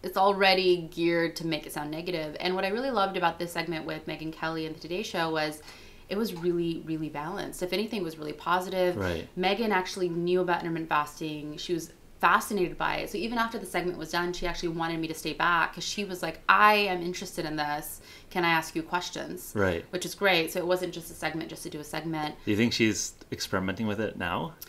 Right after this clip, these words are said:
Speaker 1: Um, I think she wants to. I think it's
Speaker 2: Right.
Speaker 1: for her, you know, this, and I see this with, like, busy executives and people on the go. It's really hard when you're traveling and you have a
Speaker 2: Right.
Speaker 1: family and stuff like that. So if somebody were to handhold and be like,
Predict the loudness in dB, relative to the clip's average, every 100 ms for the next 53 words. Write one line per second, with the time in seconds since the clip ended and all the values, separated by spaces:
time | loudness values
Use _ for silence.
0 | -20 4 6 8 6 2 2 4 6 6
1 | 4 0 2 2 2 2 2 0 2 6
2 | 8 8 6 2 2 2 0 -6 -4 0
3 | 0 2 0 0 -2 -4 -4 -10 -6 -2
4 | -2 -2 -2 -4 -2 -2 -2 -6 -10 -8
5 | -6 -6 -6 -6 -6 -8 -8 -6 -6 -4
6 | -4 -6 -6 -4 -2 -2 -4 -4 -6 -6
7 | -4 -2 -2 -4 -4 -6 -8 -12 -6 0
8 | 0 0 -2 -2 0 0 0 0 2 2
9 | 2 0 -2 -2 0 -2 -2 -4 -6 -6
10 | -8